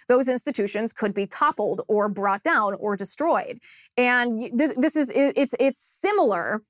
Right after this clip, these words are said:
The goal is similar to Karl Marx's version, version of Marxism, where he wanted the workers to revolt against the current institutions. Well, critical theory says, "Okay, well, if the workers aren't gonna do the job, we're gonna do the job through relentless criticism." Now,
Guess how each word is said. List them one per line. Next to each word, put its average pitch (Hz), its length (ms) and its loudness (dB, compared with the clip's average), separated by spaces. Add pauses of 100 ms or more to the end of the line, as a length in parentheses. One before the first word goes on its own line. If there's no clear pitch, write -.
(100)
The 247 100 4
goal 294 440 4
is 262 160 2
similar 233 460 2
to 226 160 -2
Karl 220 260 2
Marx's 214 380 -2
version, 202 380 -4
version 214 300 0
of 196 60 -2
Marxism, 202 420 -4
where 202 120 -2
he 254 120 0
wanted 208 300 2
the 196 80 0
workers 220 580 2
to 208 120 -2
revolt 208 400 0
against 202 240 -4
the 208 40 -6
current 202 300 -4
institutions. 214 760 -4 (280)
Well, 254 260 2
critical 339 380 0
theory 330 300 0
says, 262 160 0
"Okay, 269 180 2
well, 240 160 2
if 220 80 -2
the 226 80 2
workers 311 380 0
aren't 247 140 0
gonna 226 120 0
do 220 160 2
the 214 80 4
job, 214 260 2
we're 320 380 4
gonna 294 180 2
do 240 140 0
the 214 80 0
job 208 300 2 (200)
through 294 200 4
relentless 254 640 2
criticism." 196 680 -4
Now, 226 300 2